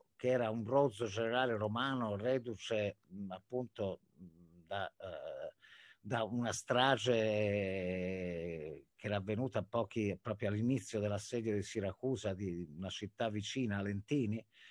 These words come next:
Eh, immaginarci questo, eh, Marcello così tenero nei confronti di Archimede, che poi piange, si copre il capo quando sa che è stato ucciso. Ehm,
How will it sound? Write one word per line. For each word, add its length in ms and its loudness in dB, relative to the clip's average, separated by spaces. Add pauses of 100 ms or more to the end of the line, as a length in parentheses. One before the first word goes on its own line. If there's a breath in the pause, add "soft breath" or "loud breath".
(300 loud breath)
Eh, 540 2 (680)
immaginarci 760 0
questo, 440 0
eh, 240 -2
Marcello 680 2
così 440 -2
tenero 560 6
nei 160 -2
confronti 640 0
di 60 2
Archimede, 720 0
che 120 -6
poi 220 -2
piange, 560 0
si 200 -8
copre 340 -4
il 120 -6
capo 400 -2
quando 320 -4
sa 260 -4
che 80 -10
è 40 -4
stato 340 -4
ucciso. 560 -8 (720 loud breath)
Ehm, 2250 2